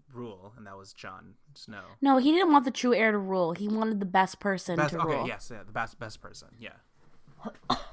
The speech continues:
Speaker 2: And he just found that Jon not only was the better ruler, he also was what?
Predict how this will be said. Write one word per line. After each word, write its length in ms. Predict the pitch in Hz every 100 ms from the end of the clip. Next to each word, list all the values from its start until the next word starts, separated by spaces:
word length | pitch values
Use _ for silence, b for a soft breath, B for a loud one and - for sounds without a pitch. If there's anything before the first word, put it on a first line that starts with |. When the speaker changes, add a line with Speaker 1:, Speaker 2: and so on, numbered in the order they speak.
| -
Speaker 2:
And 140 | 247 254
he 120 | 262
just 260 | 254 247
found 300 | - 226 220 220
that 200 | 208 202
Jon 420 | 214 196 196 196 B B -
not 200 | 214 -
only 480 | 220 311 415 453 381
was 180 | 277 233
the 60 | 208
better 240 | 196 185
ruler, 380 | 175 180 175 170
he 120 | 185 156
also 300 | 170 170 170
was 200 | 151 175
what? 420 | 254 370 466 -